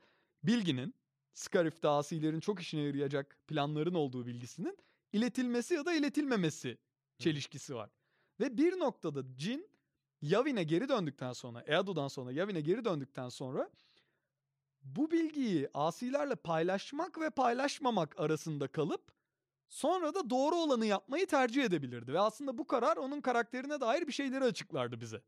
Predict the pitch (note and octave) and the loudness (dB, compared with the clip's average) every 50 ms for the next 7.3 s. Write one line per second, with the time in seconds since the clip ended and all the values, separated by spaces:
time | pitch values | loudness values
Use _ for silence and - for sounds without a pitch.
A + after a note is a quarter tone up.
0 | _ _ _ B2 A#2 A2+ C3+ D3 _ - - C#4+ C4+ A#3 F#3+ - E3+ - E4+ E4+ | _ _ _ -16 -14 -14 -14 -16 _ 0 0 2 2 4 2 2 2 2 0 2
1 | C4+ G3 C#3 A#2+ G#2+ G#2+ - - - - - - - - _ B2+ D3 E3+ F#3+ - | 2 2 2 2 0 -4 -6 -8 -8 -10 -10 -14 -20 -10 _ 0 2 2 2 0
2 | - F3+ E3 - - - F#3 E3+ E3 E3 D#3+ D#3+ C#3+ A2+ F#2+ F#2 F#2 F#2 G2 F#2+ | -2 -4 -2 -4 -4 -4 -4 -2 0 0 0 0 -2 -4 -6 -6 -6 -4 -4 -4
3 | F#2 - - _ _ - - - - - _ D#3 C#3 A2+ - _ _ _ _ _ | -6 -6 -12 _ _ -20 -20 -20 -20 -6 _ 0 0 0 -2 _ _ _ _ _
4 | _ _ A2+ G#2+ G2 G2 D3 E3 - G3 F#3 - G#3 F#3 E3+ D3+ - - F#3 G3+ | _ _ -20 -18 -8 -6 -4 0 0 0 0 2 0 0 0 0 -4 -4 -4 -2
5 | G#3 F3+ A#2+ A2+ B2 C#3 D3 C#3 D3+ D3+ D#3 D3+ D3+ C#3+ C#3+ D3+ - - C3+ A#2+ | -2 -2 0 2 2 2 2 0 0 2 2 2 2 0 0 0 0 -2 -4 0
6 | B2 B2+ A#2+ C3+ B2 B2 B2+ B2+ B2 A#2+ - - B2+ B2+ B2 A#2+ A2+ B2 B2+ B2 | 0 0 0 0 -2 -2 -2 -2 -2 -2 -2 0 0 0 0 0 -4 -2 -4 -4
7 | A2+ G#2+ G#2+ G#2 G#2 F2+ | -4 -4 -2 -2 -2 -6